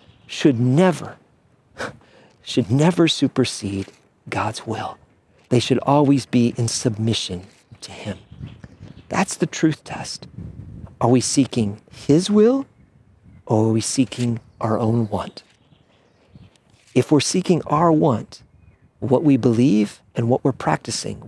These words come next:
will not pass the truth test, because it is all about him. Truth is a narrow path, and it is always conformed to the likeness of Jesus Christ.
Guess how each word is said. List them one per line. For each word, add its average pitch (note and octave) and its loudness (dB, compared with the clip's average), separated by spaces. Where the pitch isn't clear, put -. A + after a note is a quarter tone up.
will C#3 4
not D#3 -2
pass G#2 -8
the A#2 -8
truth - -8
test, - -14
because A2+ -2
it A2 2
is G#2+ -2
all G#2+ -2
about F#2 -2
him. F2+ -8
Truth C#3 0
is - -4
a G#2+ 0
narrow A2+ 2
path, - -8
and B2+ 4
it A#2+ 2
is A#2 2
always - 0
conformed A#2 0
to - -12
the G2 0
likeness A2+ -2
of - -6
Jesus G2 -8
Christ. - -14